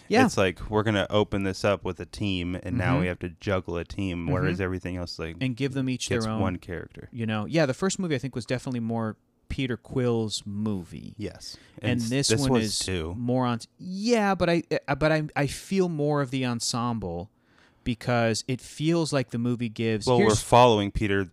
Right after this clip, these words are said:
Speaker 2: from the beginning
Speaker 1: Yes.
Speaker 2: in the other one.
Speaker 1: Yes.
Speaker 2: We don't have everybody.
Speaker 1: Correct. And, uh,
Speaker 2: Other than little cut-tos.
Speaker 1: Correct. And I think that, um,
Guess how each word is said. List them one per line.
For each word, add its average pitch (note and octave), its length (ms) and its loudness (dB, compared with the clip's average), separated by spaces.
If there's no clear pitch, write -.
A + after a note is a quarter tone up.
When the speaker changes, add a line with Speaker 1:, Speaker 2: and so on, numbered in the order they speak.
Speaker 2:
from G2 320 -2
the F#2+ 80 -2
beginning F2 480 -4
Speaker 1:
Yes. G#2+ 260 -2
Speaker 2:
in F#2 120 0
the F#2 120 0
other D#2+ 160 -4
one. D#2+ 400 -8
Speaker 1:
Yes. G#2 200 0
Speaker 2:
We E2+ 120 -4
don't F#2 120 -8
have E2+ 200 -8
everybody. E2 460 -12
Speaker 1:
Correct. - 460 0
And, C#3 400 2
uh, C3 440 2
Speaker 2:
Other G2 220 -2
than E2+ 240 -8
little E2 200 -6
cut-tos. - 680 -10
Speaker 1:
Correct. C#3+ 460 -2
And C#3+ 120 -2
I C3+ 80 2
think E3+ 280 -6
that, D3+ 260 0
um, A#2 460 0